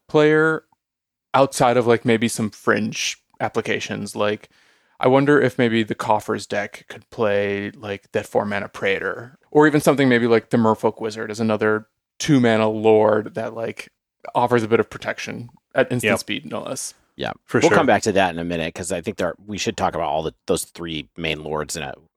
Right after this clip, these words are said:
Speaker 3: in a minute for
Speaker 2: Yeah.
Speaker 3: sure.
Speaker 2: I don't have anything to add really for Modern. I think the card I'm most excited to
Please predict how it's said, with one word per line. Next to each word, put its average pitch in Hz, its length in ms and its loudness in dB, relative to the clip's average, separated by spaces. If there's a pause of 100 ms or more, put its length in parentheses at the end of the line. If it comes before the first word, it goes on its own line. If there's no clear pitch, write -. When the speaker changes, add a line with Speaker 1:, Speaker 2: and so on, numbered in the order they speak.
(140)
Speaker 3:
in 78 80 -12
a 78 40 -12
minute 78 400 -10
for 110 100 -6
Speaker 2:
Yeah. 101 120 2
Speaker 3:
sure. - 300 -6
Speaker 2:
I 156 140 2
don't 240 80 8
have 170 100 6
anything 131 300 4
to 104 60 4
add 101 200 4
really 101 240 4
for 104 200 2
Modern. 107 420 4
I 117 80 2
think 135 220 0
the 113 100 0
card 107 260 2
I'm 98 100 2
most 101 220 0
excited 101 360 2
to 92 140 -2